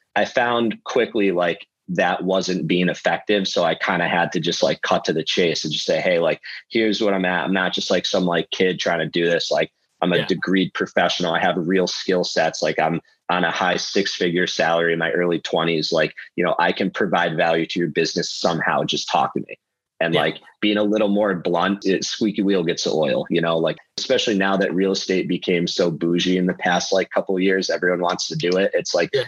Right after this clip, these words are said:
Speaker 1: you gotta stand out and you gotta be direct and you just gotta be quick. Like, none of these people, especially if they're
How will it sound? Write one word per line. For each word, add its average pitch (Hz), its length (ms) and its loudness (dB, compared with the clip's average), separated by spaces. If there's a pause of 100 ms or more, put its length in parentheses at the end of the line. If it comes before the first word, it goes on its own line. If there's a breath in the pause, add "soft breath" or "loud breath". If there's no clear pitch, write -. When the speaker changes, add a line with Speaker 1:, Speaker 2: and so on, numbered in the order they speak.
(120)
Speaker 1:
you 101 80 0
gotta 110 240 2
stand 101 400 0
out 92 200 2
and 92 100 -2
you 90 40 0
gotta 98 160 2
be 98 120 0
direct 85 480 0
and 80 180 0
you 82 80 2
just - 220 -4
gotta 85 160 0
be 78 100 -4
quick. - 380 -4
Like, 80 180 -2
none 90 160 -2
of 95 60 0
these 98 160 0
people, 87 320 -2
especially 85 500 0
if - 120 -8
they're 85 260 0